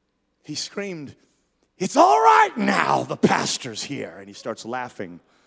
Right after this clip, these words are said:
He starts laughing. He said, "The pastor's gonna help me. Now you'll see."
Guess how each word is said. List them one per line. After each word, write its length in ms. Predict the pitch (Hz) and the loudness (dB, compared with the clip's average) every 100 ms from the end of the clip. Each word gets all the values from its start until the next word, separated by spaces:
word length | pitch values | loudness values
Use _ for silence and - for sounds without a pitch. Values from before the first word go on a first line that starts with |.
| _ _ _ _ | _ _ _ _
He 120 | 120 | -20
starts 340 | - 135 117 - | -16 -14 -14 -12
laughing. 400 | 127 104 - 78 _ _ _ _ _ _ _ _ | -12 -12 -18 -20 _ _ _ _ _ _ _ _
He 100 | 165 | -8
said, 180 | 143 165 | -8 -4
"The 80 | 180 | 2
pastor's 600 | - 349 320 - 302 - | 4 4 2 2 2 4
gonna 260 | 269 208 | 2 4
help 260 | 160 190 175 | 4 2 2
me. 140 | 151 120 - - | -4 -6 -12 -8
Now 440 | 196 311 311 277 | -2 0 2 2
you'll 200 | 202 202 | 2 2
see." 480 | 151 - 151 123 92 | 2 -2 -4 -6 -12